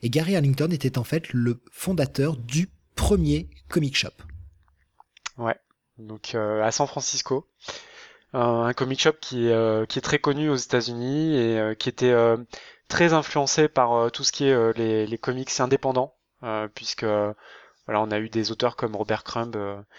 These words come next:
Speaker 2: qui, qui ont beaucoup, euh, foulé les, euh, bah, les, les planches de ce comic shop.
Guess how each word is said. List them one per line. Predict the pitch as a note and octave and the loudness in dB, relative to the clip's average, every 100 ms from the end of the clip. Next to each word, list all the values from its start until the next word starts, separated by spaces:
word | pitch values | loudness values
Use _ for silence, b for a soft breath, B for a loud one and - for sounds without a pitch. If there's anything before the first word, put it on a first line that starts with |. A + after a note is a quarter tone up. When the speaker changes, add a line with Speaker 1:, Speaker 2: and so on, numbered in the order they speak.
| B B - | B B -16
Speaker 2:
qui, | - G#2 G#2 | -10 -8 -10
qui | - A2 | -10 -10
ont | G#2 | -10
beaucoup, | G#2 - C3+ A#2+ | -12 -12 -8 -4
euh, | |
foulé | G#2+ - A#2+ A#2+ | -4 -2 0 2
les, | A2 G2+ | 2 -2
euh, | F#2+ G2 B B B B B | -6 -14 B B B B B
bah, | A2+ | -6
les, | G2 F#2+ | -4 -2
les | G#2+ | -2
planches | - D#3+ D3+ A#2+ A#2+ | 0 0 0 -2 -4
de | |
ce | A2+ - | -6 -8
comic | A2 A#2 A2+ | -6 -6 -2
shop. | D#3 | -4